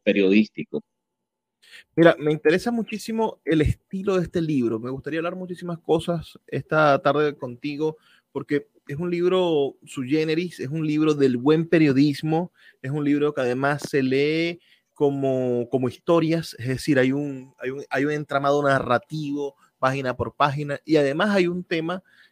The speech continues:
Speaker 2: que es un tema, bueno, un poco místico, mágico, maravilloso, al mismo tiempo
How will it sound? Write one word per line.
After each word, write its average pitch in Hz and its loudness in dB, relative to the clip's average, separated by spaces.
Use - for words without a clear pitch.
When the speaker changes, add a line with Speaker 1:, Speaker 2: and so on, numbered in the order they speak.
Speaker 2:
que 127 2
es 120 -2
un 165 -2
tema, 143 0
bueno, 127 -2
un 127 -10
poco 139 8
místico, 135 0
mágico, 127 -2
maravilloso, 120 -2
al 123 -18
mismo 127 -14
tiempo 139 -4